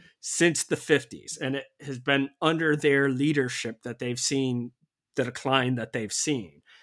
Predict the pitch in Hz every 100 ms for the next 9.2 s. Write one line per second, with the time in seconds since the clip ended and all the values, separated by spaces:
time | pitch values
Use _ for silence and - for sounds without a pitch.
0 | _ 127 127 127 135 135 135 127 131 123
1 | - 131 127 135 - 120 123 127 123 123
2 | 120 135 139 113 104 _ _ _ _ _
3 | _ _ - 160 - 165 156 - - 147
4 | 135 131 131 131 123 - 131 107 - 170
5 | 170 160 156 165 135 127 123 120 120 117
6 | 123 123 - - - - _ _ _ _
7 | _ _ _ _ _ _ 135 135 131 120
8 | 143 127 120 113 120 127 117 - 95 -
9 | - 82